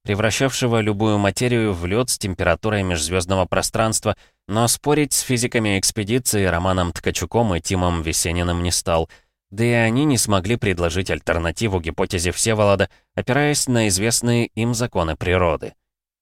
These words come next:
Эскор запустил дюжину беспилотников, устремившихся к разлому, на дне которого виднелась цепочка кратеров, взорванных камер, внутри которых когда-то содержались моллюскары. Кратеров было одиннадцать по числу звёзд соседей Вирго,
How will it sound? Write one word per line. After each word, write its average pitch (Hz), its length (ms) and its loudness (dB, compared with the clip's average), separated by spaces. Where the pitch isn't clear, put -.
Эскор 160 360 0
запустил 147 500 4
дюжину 123 400 2
беспилотников, 117 840 0
устремившихся 95 760 0
к - 60 -8
разлому, 95 540 4
на 95 100 2
дне 101 180 0
которого 113 420 2
виднелась 95 520 0
цепочка - 480 -2
кратеров, 87 500 0
взорванных 87 640 2
камер, 110 360 0
внутри 95 380 -2
которых 107 420 -2
когда-то 82 400 -4
содержались 80 640 -2
моллюскары. 87 640 0
Кратеров 120 500 0
было 110 280 0
одиннадцать 107 640 -2
по 87 100 -6
числу 85 380 -2
звёзд 82 480 -2
соседей 87 520 -2
Вирго, 90 480 0